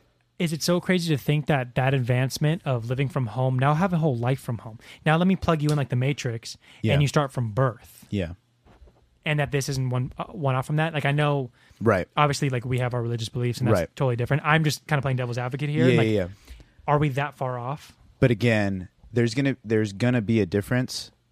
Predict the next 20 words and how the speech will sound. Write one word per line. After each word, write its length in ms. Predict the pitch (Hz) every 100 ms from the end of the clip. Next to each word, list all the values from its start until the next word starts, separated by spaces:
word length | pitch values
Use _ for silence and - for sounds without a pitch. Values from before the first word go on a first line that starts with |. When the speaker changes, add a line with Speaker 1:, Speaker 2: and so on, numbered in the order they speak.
| -
Speaker 2:
in 360 | 110 104 101 -
that. 460 | 95 95 101 127 - -
So 360 | - 110 95
you're 160 | 95 110
gonna 160 | 113 107
take 260 | 113 95
your 160 | 98 87 _ _ _ _ _
actual 440 | 113 123 - 101 82 -
physical 400 | 127 107 - 90
self, 640 | - 120 98 82 - - _ -
right, 220 | 123 117
Speaker 1:
Mm-hmm. 80 | 95
Speaker 2:
currently 720 | - 147 120 95 - 82 92 - -
as 280 | 120 107 87
is, 480 | 117 95 80 80 - - - -
and 140 | 104 104
put 120 | 104
yourself 380 | 107 - 98 -
in 100 | 92
that 300 | 92 90